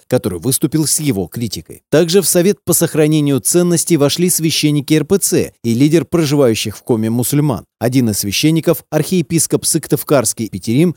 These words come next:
известен своим эпатажным поведением. Так, в две тысячи семнадцатом году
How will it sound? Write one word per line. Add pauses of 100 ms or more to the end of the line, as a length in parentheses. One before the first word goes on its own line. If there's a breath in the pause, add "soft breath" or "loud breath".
известен
своим
эпатажным
поведением.
Так,
в
две
тысячи
семнадцатом
году